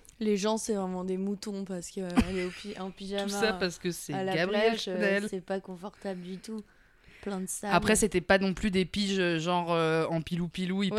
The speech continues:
Speaker 1: Ouais,
Speaker 2: chaud,
Speaker 1: c'est
Speaker 2: quoi.
Speaker 1: ça,
Speaker 2: C'était
Speaker 1: avec
Speaker 2: plus
Speaker 1: des
Speaker 2: des
Speaker 1: licornes.
Speaker 2: <laughs> Euh, alors, petite question. Dans certaines villes chinoises, on peut croiser des personnes en pyjama dans la rue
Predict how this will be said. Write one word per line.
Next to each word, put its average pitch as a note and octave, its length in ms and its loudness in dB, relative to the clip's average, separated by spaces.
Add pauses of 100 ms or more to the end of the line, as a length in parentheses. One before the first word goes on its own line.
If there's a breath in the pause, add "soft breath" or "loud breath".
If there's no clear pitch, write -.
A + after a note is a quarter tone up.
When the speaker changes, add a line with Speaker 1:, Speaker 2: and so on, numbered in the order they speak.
Speaker 1:
Ouais, G3+ 40 2
Speaker 2:
chaud, G#3 260 6
Speaker 1:
c'est G3+ 60 -6
Speaker 2:
quoi. G#3 180 8
Speaker 1:
ça, - 0 -
Speaker 2:
C'était G3 140 0
Speaker 1:
avec F#3 160 0
Speaker 2:
plus F#3 160 4
Speaker 1:
des G3 60 0
Speaker 2:
des F3 140 0
Speaker 1:
licornes. G3+ 460 2
Speaker 2:
<laughs> A3 80 -4 (1500 loud breath)
Euh, A3 360 8
alors, E3 380 6
petite A#3+ 340 -2
question. G#3 360 0
Dans F3 120 2
certaines B3 360 4
villes C4 180 4
chinoises, F#3+ 540 2
on D3+ 80 -4
peut E3+ 120 -2
croiser F#3+ 380 4
des F#3 120 0
personnes G3+ 360 0
en E3 60 0
pyjama F3 400 0
dans G3 160 0
la E3+ 120 2
rue A3 180 0